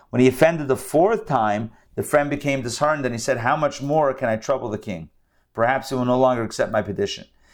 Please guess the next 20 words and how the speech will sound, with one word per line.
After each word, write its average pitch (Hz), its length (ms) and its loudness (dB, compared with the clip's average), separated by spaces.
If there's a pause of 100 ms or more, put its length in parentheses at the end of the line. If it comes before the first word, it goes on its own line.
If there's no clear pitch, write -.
(120)
In 135 80 -2
other 139 140 2
words, - 140 -20
how 175 200 2
many 208 120 0
times 180 240 0
can 175 100 0
I 156 60 -2
go 156 100 2
to 165 60 2
the 147 100 -2
same 147 320 -2
well 135 480 0 (140)
and 117 100 -10
try 135 180 0
to 135 80 0
plead 147 260 0
on 135 80 2
your 123 100 -2
behalf? 131 380 0